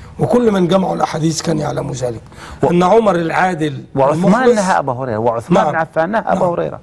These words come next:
Speaker 1: نعم.
Speaker 2: أن يحدث.
Speaker 1: طيب، إذا كانت المسألة كذلك، فلماذا تم الاعتناء رغم إيمانهم بإخلاص عمر وعدالته، تم الاعتناء بجمع الأحاديث إذا كانت الص-،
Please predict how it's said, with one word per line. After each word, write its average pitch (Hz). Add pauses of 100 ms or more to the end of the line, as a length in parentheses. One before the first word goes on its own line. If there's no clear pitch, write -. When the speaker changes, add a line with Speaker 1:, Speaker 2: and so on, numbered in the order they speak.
Speaker 1:
نعم. 160
Speaker 2:
أن 180
يحدث. 147 (140)
Speaker 1:
طيب، 139 (300)
إذا 185
كانت 320
المسألة 202
كذلك، 147 (3000)
فلماذا 190
تم 220
الاعتناء 156 (140)
رغم 147
إيمانهم 175
بإخلاص 160
عمر - (460)
وعدالته، 156 (460)
تم 262
الاعتناء 226
بجمع 190
الأحاديث 160
إذا 170
كانت 214
الص-، -